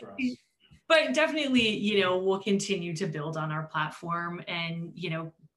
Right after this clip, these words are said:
the customer experience is certainly top of mind for us. So as we, we'll continue to build that out.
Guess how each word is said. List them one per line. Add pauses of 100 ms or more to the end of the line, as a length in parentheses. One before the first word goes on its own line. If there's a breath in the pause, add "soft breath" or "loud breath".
the
customer
experience
is
certainly
top
of
mind
for
us.
So
as
we,
we'll
continue
to
build
that
out.